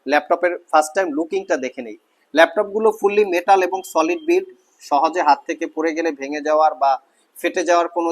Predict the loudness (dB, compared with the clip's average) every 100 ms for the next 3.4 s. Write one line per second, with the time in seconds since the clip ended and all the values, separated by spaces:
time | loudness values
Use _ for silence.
0 | 0 0 0 -2 -4 -4 -8 _ -6 -4
1 | -2 -6 0 0 0 -4 -6 -8 -6 -6
2 | -6 -12 -12 -12 -8 -6 -6 -6 -4 -6
3 | -4 -6 -6 -12